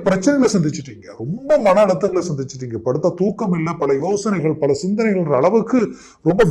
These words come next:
விரதி அடைஞ்சுக்கிட்டீங்க. அப்ப அந்த விரதியில இருந்து மீண்டு வெளியில வரணும்னா, ஓ, ஏதாவது ஒரு சின்ன வாய்ப்பு கிடைச்சா போதும், சாதிச்சிருவீங்க. அந்த அளவுக்கு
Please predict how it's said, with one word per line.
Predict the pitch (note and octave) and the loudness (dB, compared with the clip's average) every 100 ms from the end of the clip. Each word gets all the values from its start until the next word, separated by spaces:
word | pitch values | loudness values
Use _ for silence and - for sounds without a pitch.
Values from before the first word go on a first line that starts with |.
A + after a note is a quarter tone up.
| B2 | 4
விரதி | C#3+ G3+ A3+ C4+ | 6 6 4 4
அடைஞ்சுக்கிட்டீங்க. | G#3+ E3+ D#3 A#2+ A2+ | 4 4 0 -4 -10
அப்ப | A2 - | -10 -6
அந்த | D3 A#2+ | -4 2
விரதியில | D3 A3 B3 C4 A#3 | 4 2 0 0 0
இருந்து | G#3 G#3+ | 0 0
மீண்டு | F#3+ A3+ B3 F#3+ | 0 0 -2 -4
வெளியில | G3+ F3 | -4 2
வரணும்னா, | E3+ F3+ F#3 A3+ | 2 2 -2 -2
ஓ, | F#3+ C#3 A#2+ G2 G#2 B2 C#3 | 2 2 2 -4 -10 -2 2
ஏதாவது | F3 F3+ A#3 B3 A3+ | 4 8 8 8 8
ஒரு | G3+ | 6
சின்ன | G3 F#3 | 6 0
வாய்ப்பு | F3 C#3+ F#3 G3 | 4 4 4 2
கிடைச்சா | F3 D#3+ E3 D3+ | -2 -2 -2 -8
போதும், | A2+ F#2+ _ _ _ _ _ _ - - | -10 -16 _ _ _ _ _ _ -16 -2
சாதிச்சிருவீங்க. | F3+ F3+ F3+ C3+ B2 - _ _ | 0 0 -2 -10 -12 -16 _ _
அந்த | - F3 A3 | -2 0 2
அளவுக்கு | G#3 A3 G3+ | 2 2 2